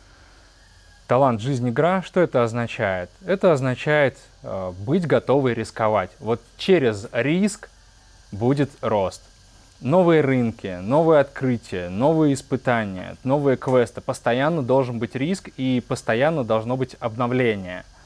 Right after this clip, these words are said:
Это как, э, способ просто в бизнесе. Здесь можно даже вот конкретно просто прочитать. Успех и везение в вашем случае происходит, когда вы оптимизируете процессы, осознаете в череде опытов, как делать что-то еще лучше, еще эффективней.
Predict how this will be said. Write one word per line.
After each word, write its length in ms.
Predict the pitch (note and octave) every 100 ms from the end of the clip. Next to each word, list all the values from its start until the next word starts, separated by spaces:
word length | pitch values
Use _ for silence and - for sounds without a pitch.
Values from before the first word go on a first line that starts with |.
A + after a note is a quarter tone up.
| -
Это 220 | A2+ B2
как, 260 | C3 A2+ -
э, 160 | A2+ G2+
способ 420 | - C3 B2+ A#2
просто 420 | - A#2 A2 -
в 80 | F#2
бизнесе. 440 | G2 G2 F#2+ - G2+
Здесь 200 | A#2+ -
можно 260 | C3 A#2
даже 260 | G#2+ A2+ G#2+
вот 120 | G2 -
конкретно 420 | - G2 C#3 D#3+
просто 260 | A2+ A2+ G#2+
прочитать. 460 | G#2+ - - F#2 - - -
Успех 320 | - F#3 -
и 40 |
везение 420 | A#2+ A#2 B2+ G#2+ G2
в 40 |
вашем 240 | G#2 A#2
случае 300 | - B2 -
происходит, 480 | - G#2+ - F#3+ G#3+
когда 220 | - A#2
вы 60 | A2
оптимизируете 580 | - A#2 A#2 A2+ G2+ -
процессы, 580 | A#2+ A#2 G3+ G#3 - E3+ - -
осознаете 420 | - B2 C3+ A#2+
в 60 | A2+
череде 500 | B2+ A#2 A2+ A2+ G2
опытов, 560 | F#2+ C#3 G3+ F#3+ D3 - - - -
как 220 | A#2+ A2+
делать 240 | F3 D#3
что-то 260 | - B2+ A2+
еще 260 | A2 - G#2
лучше, 340 | C3 G3 -
еще 320 | A2+ - A#2
эффективней. 680 | G2+ - - D3+ F#3 G3 E3+